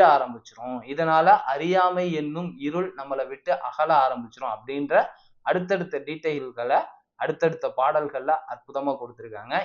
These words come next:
இப்ப இந்த பாடல்ல என்ன சொல்லியிருக்காங்கன்னா, நம்மளுடைய இந்த ஒட்டுமொத்த இயக்கமும் ஒரு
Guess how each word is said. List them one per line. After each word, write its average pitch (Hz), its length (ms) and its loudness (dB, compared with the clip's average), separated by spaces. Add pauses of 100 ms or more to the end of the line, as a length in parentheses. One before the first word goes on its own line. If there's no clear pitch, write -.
இப்ப 208 360 2 (520)
இந்த 196 240 4
பாடல்ல 196 400 8
என்ன 170 200 0
சொல்லியிருக்காங்கன்னா, 143 760 -4 (320)
நம்மளுடைய 147 500 0 (600)
இந்த 139 220 -6
ஒட்டுமொத்த 160 720 -4 (200)
இயக்கமும் 185 640 -2 (160)
ஒரு 139 160 -4